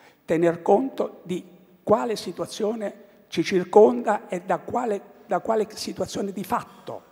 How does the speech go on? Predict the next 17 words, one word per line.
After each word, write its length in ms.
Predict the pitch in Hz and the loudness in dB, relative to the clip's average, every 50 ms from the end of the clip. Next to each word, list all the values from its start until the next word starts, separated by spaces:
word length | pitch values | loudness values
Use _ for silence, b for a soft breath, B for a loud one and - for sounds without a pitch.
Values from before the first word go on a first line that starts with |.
| _ _ _ | _ _ _
dobbiamo, 480 | - 131 123 131 131 123 123 123 120 113 | -8 -8 -6 -4 -4 -4 -4 -4 -6 -8
dobbiamo 400 | - 135 123 127 120 120 123 110 | -10 -12 -10 -10 -8 -8 -8 -8
prendere 400 | 117 117 113 113 110 113 107 107 | -8 -8 -6 -6 -6 -8 -10 -14
le 120 | 107 107 | -14 -14
mosse. 400 | 104 98 104 104 - - - - - - - B B B B B B B B B B B _ _ | -16 -16 -16 -18 -20 -20 -20 -20 -20 -20 -20 B B B B B B B B B B B _ _
E 160 | - - - | -10 -6 -2
quindi 340 | - 190 214 208 208 - 151 | -2 -2 -2 -2 -4 -4 -2
dal 200 | 131 127 131 - | -2 -2 -2 -2
punto 400 | - - 202 220 202 - 160 139 | -4 -4 -4 -4 -4 -4 -4 -4
di 100 | 135 131 | -4 -4
vista 720 | 131 156 175 165 - - - 190 147 135 123 123 135 - - - _ _ _ - | -4 -4 -4 -4 -6 -8 -8 -8 -6 -6 -6 -8 -10 -12 -16 -20 _ _ _ -14
giuridico 1000 | 139 131 131 120 131 117 110 107 110 107 - 123 127 113 - - - - - - | -8 -6 -4 -4 -4 -4 -6 -6 -10 -10 -6 -6 -6 -6 -8 -12 -20 -20 -18 -8
quello 500 | - - 180 196 208 170 156 135 113 - | -4 -2 -2 0 0 2 2 2 2 0
che 400 | - 143 143 147 147 135 - - | -4 -6 -4 -4 -4 -4 -6 -10
è 400 | - 139 143 151 139 131 143 - - | -10 -6 -4 -4 -4 -6 -8 -12 -14
veramente 720 | 131 135 135 123 120 120 139 175 190 180 - - 135 120 | -12 -10 -8 -8 -6 -4 -2 -2 -2 -2 -6 -8 -8 -8
essenziale 1080 | 123 123 - - - 139 123 123 117 - - 127 113 98 104 101 101 113 131 156 - | -8 -8 -10 -10 -10 -10 -10 -10 -10 -12 -14 -14 -12 -14 -14 -14 -16 -16 -16 -16 -18